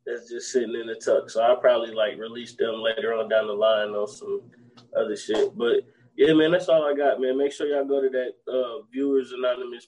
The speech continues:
Pod watch group page on Facebook. Make sure you add yourself in there, man. Become a member.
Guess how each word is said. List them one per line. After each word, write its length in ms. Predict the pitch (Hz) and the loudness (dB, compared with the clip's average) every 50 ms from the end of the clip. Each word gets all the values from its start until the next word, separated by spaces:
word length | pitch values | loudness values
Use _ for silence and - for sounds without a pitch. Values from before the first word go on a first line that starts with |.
| _ - 131 | _ -8 -4
Pod 320 | 127 123 120 117 117 110 - _ _ _ _ _ | -4 -4 -4 -4 -8 -8 -10 _ _ _ _ _
watch 360 | 110 123 123 123 120 - 117 | -8 -6 -6 -6 -6 -10 _
group 280 | 117 131 135 127 123 _ _ | -6 -4 -4 -4 -4 _ _
page 400 | - 127 127 127 123 123 120 - _ _ _ _ _ _ _ - | -4 -4 -2 -2 -6 -8 -10 -14 _ _ _ _ _ _ _ -4
on 220 | - 147 151 139 | 0 0 2 0
Facebook. 600 | 135 - 127 123 123 117 _ - 123 120 120 113 95 _ _ _ _ _ _ - | 0 -2 -6 -8 -8 -8 _ -10 -10 -8 -8 -8 -10 _ _ _ _ _ _ 0
Make 160 | 131 131 127 | 0 0 0
sure 200 | - - 135 131 | 0 4 4 4
you 220 | 131 127 131 110 - | 4 4 0 -2 0
add 220 | - 135 135 127 120 | 2 2 2 0 -2
yourself 440 | 131 - - 131 127 127 - - 127 | -4 -10 -4 -2 -2 -2 -2 -4 -6
in 160 | 127 120 120 | -6 -6 -6
there, 180 | 117 113 110 110 113 | -6 -6 -8 -8 -10
man. 300 | 117 117 110 110 110 110 | -10 -10 -10 -10 -12 -14
Become 320 | 104 - - 143 143 143 | -14 -8 -2 2 4 4
a 60 | 135 131 | 4 2
member. 420 | 131 131 127 123 120 123 123 _ | 2 -2 -2 -4 -8 -12 -14 _